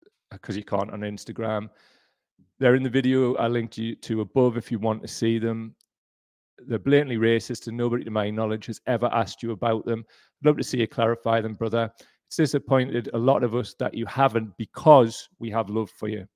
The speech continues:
I mean, it's very easy to write off people you, you dislike, innit? And it's really hard to call out people that you love. And I do love the kid.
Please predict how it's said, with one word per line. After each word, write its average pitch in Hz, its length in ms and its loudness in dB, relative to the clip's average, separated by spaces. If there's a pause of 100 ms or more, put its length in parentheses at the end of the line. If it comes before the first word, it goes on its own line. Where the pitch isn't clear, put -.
(600)
I 120 80 -4
mean, 135 180 2
it's 127 180 -4
very 139 220 4
easy 131 220 0
to 123 100 -4
write 117 240 -2
off 120 160 -8
people 113 260 -12
you, 107 220 -8
you 113 120 -12
dislike, 123 520 -4
innit? 123 300 -6 (280)
And 117 120 -6
it's - 280 -12 (200)
really 113 260 -2
hard 113 300 0
to 113 60 -4
call 113 300 -4
out 113 220 -4
people 123 280 -10
that 104 180 -6
you 107 80 -4
love. 120 260 -2 (260)
And 117 320 -8 (440)
I 110 60 -6
do 113 300 -2
love 123 140 -6
the 151 100 -10
kid. 165 280 -10